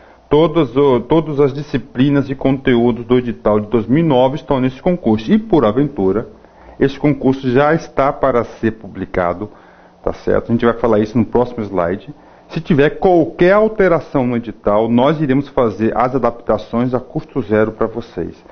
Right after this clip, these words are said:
Então pode vir, pode se matricular. Do nosso site L S C Concursos, né? Gente, isso aqui é o seguinte,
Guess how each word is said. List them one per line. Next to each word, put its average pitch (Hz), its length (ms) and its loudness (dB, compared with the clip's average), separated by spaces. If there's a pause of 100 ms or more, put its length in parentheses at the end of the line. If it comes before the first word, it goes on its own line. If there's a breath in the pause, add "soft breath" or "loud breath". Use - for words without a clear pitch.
(200 loud breath)
Então 175 140 2
pode 165 380 2
vir, 131 220 0
pode 147 280 0
se - 100 -8
matricular. 131 760 0 (760 loud breath)
Do 151 80 2
nosso 135 340 0
site 156 300 2
L 127 140 2
S 117 100 -4
C 110 100 -6
Concursos, 151 560 -2
né? 120 240 2 (880 soft breath)
Gente, 170 420 0
isso 135 160 0
aqui - 160 -2
é - 20 4
o - 20 4
seguinte, - 540 -6